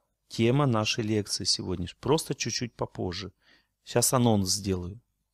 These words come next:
Поймите такую вещь, что если в вашей жизни, ваших близких происходит беспредел, причина только одна, близких, которые от вас зависят, младших близких,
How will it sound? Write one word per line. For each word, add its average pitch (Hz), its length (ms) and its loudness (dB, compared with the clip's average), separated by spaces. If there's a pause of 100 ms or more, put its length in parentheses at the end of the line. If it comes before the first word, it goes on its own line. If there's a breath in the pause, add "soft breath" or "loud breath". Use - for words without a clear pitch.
(640 soft breath)
Поймите 143 420 2
такую 135 400 -2
вещь, 104 440 -2
что - 240 -4
если 123 340 2
в 110 80 -6
вашей 127 400 4
жизни, 107 640 -2 (200)
ваших 113 420 0
близких 104 540 -6
происходит 107 680 -2
беспредел, 101 840 -2 (600)
причина 151 520 -2
только 123 460 -2
одна, 104 440 -2 (240)
близких, 165 340 0
которые 120 360 0
от 117 100 -4
вас 117 160 2
зависят, 107 500 -4
младших 117 520 8
близких, 101 460 -4